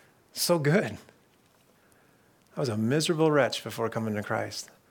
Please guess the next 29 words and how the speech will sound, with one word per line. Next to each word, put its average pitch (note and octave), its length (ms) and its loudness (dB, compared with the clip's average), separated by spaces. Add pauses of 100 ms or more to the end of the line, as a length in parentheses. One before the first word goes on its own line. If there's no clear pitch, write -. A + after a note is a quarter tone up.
(220)
I A#2+ 40 -4
was G#2 120 -4
bored B2+ 340 2
and C3 100 -2
depressed C#3+ 580 0
and G#2+ 80 -6
listless. C#3 600 0 (580)
Felt C#3+ 220 0
like B2+ 180 -2
a A#2+ 60 0
kid B2+ 260 0
that A#2+ 100 2
was A2+ 140 -6
bored B2 260 2
with A2+ 140 -6
his A2+ 120 -6
presents A#2+ 520 -2 (180)
on A#2 140 -10
Christmas A#2 500 -6
afternoon, A2+ 560 -2 (2000)
trying A2+ 240 -6
to G#2+ 80 -2
find A2 240 -2
life A2 260 0
where G#2+ 60 -4
there G#2 140 0
is G#2+ 120 -2
no G2+ 140 -6
life. G#2 440 -12